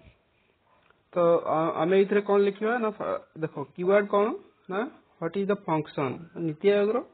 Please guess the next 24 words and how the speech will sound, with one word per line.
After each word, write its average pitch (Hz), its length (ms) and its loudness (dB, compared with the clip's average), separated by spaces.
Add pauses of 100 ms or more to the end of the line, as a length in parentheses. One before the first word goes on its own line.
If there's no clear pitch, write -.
(360)
function 190 440 0
କଣ। 131 200 -2 (1080)
ଆମେ 180 220 0
ଖାଲି 208 240 2
ନୀତି 190 320 2
ଆୟୋଗର 202 280 2 (120)
function 190 400 -2
ଲେଖିବା, 151 280 -2 (240)
ତାର 170 200 2
composition, 170 600 -2 (100)
structures, 175 520 -2 (120)
ଆଉ 165 220 2
କିଛି 202 160 -4
ଲେଖିବା 196 320 0
ଦରକାର 170 320 0
ନାହିଁ। 139 220 -4
କେବେ 156 240 -2
ଆସିଲା 180 300 -2 (220)
ପୁରା 185 180 -2
detail 170 380 -2
ଲେଖିବା 180 300 0
ଦରକାର 175 260 -2
ନାହିଁ, 220 160 -4
just 214 240 -2